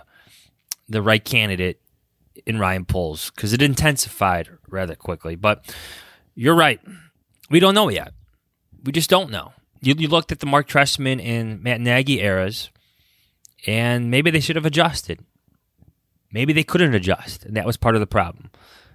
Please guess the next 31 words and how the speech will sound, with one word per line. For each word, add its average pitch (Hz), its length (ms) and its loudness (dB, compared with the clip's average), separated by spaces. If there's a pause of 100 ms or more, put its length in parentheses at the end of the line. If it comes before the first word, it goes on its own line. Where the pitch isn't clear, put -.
(340)
And 104 580 -4
to - 120 -10
go 127 140 0
back 117 260 0
to 107 100 -6
what 98 160 0
one 104 160 -4
caller 127 400 4
said 110 180 0
about 98 220 -2
John 113 240 2
Fox, 139 340 0
Matt 143 140 2
Eberflus 151 680 -2 (380)
is 120 140 -6
different. 127 360 -6 (1160)
This 123 180 -2
isn't, 135 300 -4 (320)
this - 160 2
is 143 100 2
his 135 140 0
first - 340 0
opportunity. 107 540 -4
This 117 180 -6
is 110 80 -6
not 110 200 0
John 98 260 0
Fox's 104 520 -2
third 95 360 -6
team 87 260 -8
anymore. 76 400 -10